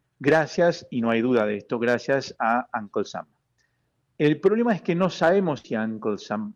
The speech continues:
va a estar siempre ahí. Especialmente porque, primero,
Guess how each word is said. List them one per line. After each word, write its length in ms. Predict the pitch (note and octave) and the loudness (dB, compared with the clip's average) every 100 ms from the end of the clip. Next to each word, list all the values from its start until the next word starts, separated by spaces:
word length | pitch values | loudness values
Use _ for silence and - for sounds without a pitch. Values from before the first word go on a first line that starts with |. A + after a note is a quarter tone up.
| G2 | -8
va 60 | |
a 40 | - | -6
estar 220 | - G2+ | -6 -8
siempre 540 | - - G2 E2 F2 | -8 -10 -10 -10 -12
ahí. 180 | E2+ F2 _ _ _ _ _ - | -12 -14 _ _ _ _ _ -4
Especialmente 840 | C#3 - D3+ A#3 A#3 A3 G#3+ - | -2 0 -2 0 2 2 0 -2
porque, 580 | F3 D#3 C3+ C#3 - - - | -2 2 2 0 -8 -14 -4
primero, 500 | C3 C3 A2 F#2+ E2+ | -2 0 -2 -2 -8